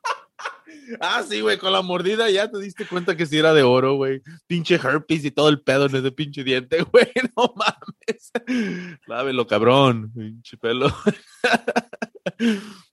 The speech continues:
Which is hella funny, güey. Pinche Bla-, um, Bloodsport, güey, es una de las películas más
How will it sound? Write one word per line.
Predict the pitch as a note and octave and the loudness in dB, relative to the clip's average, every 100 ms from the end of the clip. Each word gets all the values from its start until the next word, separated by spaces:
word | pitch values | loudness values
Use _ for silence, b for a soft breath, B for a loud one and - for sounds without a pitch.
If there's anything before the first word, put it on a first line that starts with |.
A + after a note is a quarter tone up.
| - | -20
Which | C3+ | -16
is | C#3 G#2+ | -12 -8
hella | G#2+ B2+ G2+ | -6 -6 -8
funny, | - G#2+ G#2+ | -8 -6 -4
güey. | G#2 G#2 G#2+ - | -4 -4 -6 -10
Pinche | - C#3+ E3 | -8 -4 -2
Bla-, | C3 C#3 B2+ A#2+ A#2+ A2+ | 2 4 4 4 4 2
um, | G#2 F#2+ - _ _ _ A#2+ - | -2 -8 -18 _ _ _ -16 -4
Bloodsport, | C3+ - - D3+ | -4 -2 2 4
güey, | C#3+ C3+ | 6 2
es | |
una | C3+ C3+ | -2 -6
de | B2 | -4
las | A2 G#2+ | -6 -8
películas | A2 A2 - A#2 | -14 -16 -10 -8
más | A2 A#2 | -8 -12